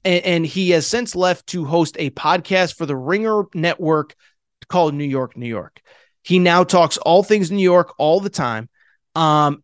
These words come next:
and he, um, you know, he's also a Syracuse guy. So I bring him on. He and I talk a little bit about Boeheim,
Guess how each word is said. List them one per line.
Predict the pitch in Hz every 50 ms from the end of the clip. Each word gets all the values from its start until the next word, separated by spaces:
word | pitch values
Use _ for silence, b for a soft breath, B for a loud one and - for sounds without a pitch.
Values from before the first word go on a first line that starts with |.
| _ -
and | 180 170 170 170 165 160 151
he, | - - - 214 233 240 240 247
um, | 220 196 180 160 147 139 127 120 117 107 85 - _ _ _ _ _ _ _ _ _
you | - 196
know, | 202 190 170 - -
he's | - - 226 196 233
also | 247 247 233 240 196
a |
Syracuse | - - 220 233 196 147 - 139 123 -
guy. | - 104 76 - - _ _ _ _ _
So | - - - 196
I | 165 165
bring | 160 139 185 247 269
him | 277 247 196
on. | 175 165 156 156 151 151
He | - - - 190 226 233
and | 214 202
I | 196 190
talk | 190 - 196 185 170 -
a | 160
little | 156 175 190 185
bit | 175 165
about | 151 151 127 117 117 120
Boeheim, | - 190 226 233 202 190 208 208 208 202 202 202 196